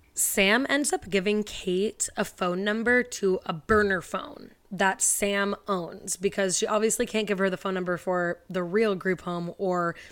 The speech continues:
Kate will find out that Sam is performing identity theft from Danica. You know what I mean? So she gives her the phone number, this burner phone. She then takes this burner phone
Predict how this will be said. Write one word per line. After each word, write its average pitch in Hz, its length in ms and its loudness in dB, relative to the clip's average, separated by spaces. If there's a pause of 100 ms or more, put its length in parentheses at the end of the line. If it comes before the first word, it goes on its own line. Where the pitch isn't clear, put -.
(140)
Kate 214 200 4
will 190 140 0
find 180 380 -2
out 175 360 4
that 170 340 0 (160)
Sam 196 340 2
is 175 160 -4
performing 190 500 -4
identity 175 440 -4
theft - 600 -8 (360)
from 202 220 0
Danica. 175 520 -2
You 208 120 2
know 214 60 6
what 208 100 4
I 196 60 4
mean? 208 200 0 (580)
So 202 420 6
she 196 160 -2
gives 220 220 2
her 302 100 2
the 311 140 2
phone 262 280 2
number, 262 560 2
this 208 200 -4
burner 214 280 2
phone. 196 560 -2
She - 260 -2
then 262 260 -2
takes - 560 0
this - 400 0
burner 202 420 0
phone 262 520 -2